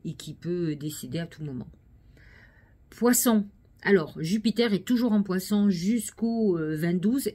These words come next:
Il est très favorable pour vous. Il vous a bien aidé,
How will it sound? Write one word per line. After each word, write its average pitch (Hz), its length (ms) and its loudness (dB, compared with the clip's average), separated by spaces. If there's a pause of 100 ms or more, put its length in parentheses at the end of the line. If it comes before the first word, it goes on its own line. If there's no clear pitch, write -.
Il 156 140 -4
est 156 140 -6
très 262 200 -2
favorable 170 460 -4
pour - 140 -14
vous. 165 240 -6 (300)
Il 165 100 -4
vous 180 180 0
a 175 60 2
bien 151 540 2
aidé, 196 360 2